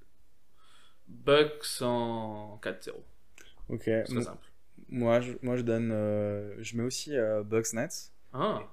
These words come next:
Speaker 2: Et, euh, parce que du coup, euh, je pense que le Magic, euh, passera septième. Euh, et je mets, euh, les Bucks gagnant en trois.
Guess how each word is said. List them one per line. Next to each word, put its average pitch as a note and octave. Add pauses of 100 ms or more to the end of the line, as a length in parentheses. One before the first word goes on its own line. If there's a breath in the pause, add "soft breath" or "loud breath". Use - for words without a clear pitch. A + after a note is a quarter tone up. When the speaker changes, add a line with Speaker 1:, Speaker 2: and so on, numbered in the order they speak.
Speaker 2:
Et, A2+
euh, G#2
parce G#2
que A2+
du G#2
coup, A2+
euh, G#2+
je -
pense A2
que -
le G#2
Magic, G#2+
euh, G#2
passera G2+
septième. B2+ (640)
Euh, G#2+ (100)
et A#2+
je A#2
mets, C#3
euh, G#2+
les G#2+
Bucks B2+
gagnant A2+
en A2+
trois. -